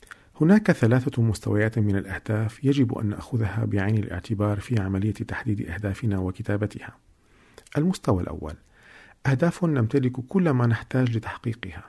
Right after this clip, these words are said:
وهذا يعتبر المستوى الأبسط من الأهداف، ولا يعتبر هدفا إلا بالمعنى التقليدي للهدف. فبوجود هذا الهدف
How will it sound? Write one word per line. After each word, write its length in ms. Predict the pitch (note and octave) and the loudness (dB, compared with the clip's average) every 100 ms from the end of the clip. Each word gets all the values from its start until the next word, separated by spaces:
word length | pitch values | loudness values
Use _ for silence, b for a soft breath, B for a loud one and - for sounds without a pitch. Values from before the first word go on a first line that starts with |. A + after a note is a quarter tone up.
| _ _ | _ _
وهذا 280 | - A#2+ C3+ | 0 2 4
يعتبر 480 | A#2 G2 B2 A#2+ A#2+ | 4 4 0 -2 -2
المستوى 420 | G#2+ A#2 - A2 | -2 -2 0 -2
الأبسط 440 | G#2 - - - D3 - | -2 -6 -8 -8 -8 0
من 100 | A#2+ | 2
الأهداف، 560 | A2 F#2 - - - _ B B B B B | 2 -2 -6 -10 -14 _ B B B B B
ولا 180 | F3+ F#3+ | 6 8
يعتبر 460 | D3+ B2+ D3 C3+ A#2 | 8 6 4 4 4
هدفا 440 | B2 B2+ B2 C3+ - _ | 2 0 2 0 -2 _
إلا 220 | F#3 D#3+ G#2+ | 2 4 4
بالمعنى 360 | G#2+ A#2+ B2 | 4 4 4
التقليدي 640 | G#2 G#2 - A#2 A2+ D#3 A#2+ | 2 -2 -2 0 2 2 0
للهدف. 540 | E2+ F2 - - - _ b b b b b b | 0 -6 -10 -14 -20 _ b b b b b b
فبوجود 520 | C3 B2 B2+ E3+ F#3 | 6 8 8 8 6
هذا 260 | D3 D3+ | 4 4
الهدف 460 | C#3 B2+ C#3 C3 - | 4 4 2 -2 -6